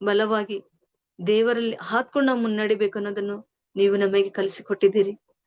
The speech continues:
ಅದಕ್ಕಾಗಿ ನಿಮಗೆ ಕೋಟಿ ಕೋಟಿ ಸ್ತೋತ್ರ ದೇವ.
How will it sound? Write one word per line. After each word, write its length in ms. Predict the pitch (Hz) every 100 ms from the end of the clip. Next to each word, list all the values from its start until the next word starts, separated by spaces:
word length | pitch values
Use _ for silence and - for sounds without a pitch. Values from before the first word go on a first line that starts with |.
| _ _
ಅದಕ್ಕಾಗಿ 460 | 175 202 - 214 208
ನಿಮಗೆ 280 | 202 202 196
ಕೋಟಿ 300 | 202 196 196
ಕೋಟಿ 220 | 202 202
ಸ್ತೋತ್ರ 460 | - - 196 196 185
ದೇವ. 260 | 190 185